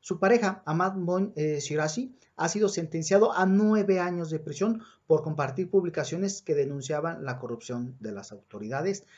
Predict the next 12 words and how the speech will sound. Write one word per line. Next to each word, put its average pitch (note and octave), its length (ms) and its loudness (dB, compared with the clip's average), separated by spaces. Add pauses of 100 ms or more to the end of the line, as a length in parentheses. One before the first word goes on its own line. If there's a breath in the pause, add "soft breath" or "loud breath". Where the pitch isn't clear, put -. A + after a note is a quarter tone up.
(240 soft breath)
la B2 220 -4
pobreza C#3+ 640 -6
y A#2+ 60 -10
la A2+ 140 -8
falta A#2 480 -10
de G#2+ 120 -10
libertad G#2+ 680 -8 (480 soft breath)
en C3 200 -4
el B2+ 220 -4 (280)
país. G2 500 -8 (1600)
Así D3+ 520 -2
estamos C#3 640 -6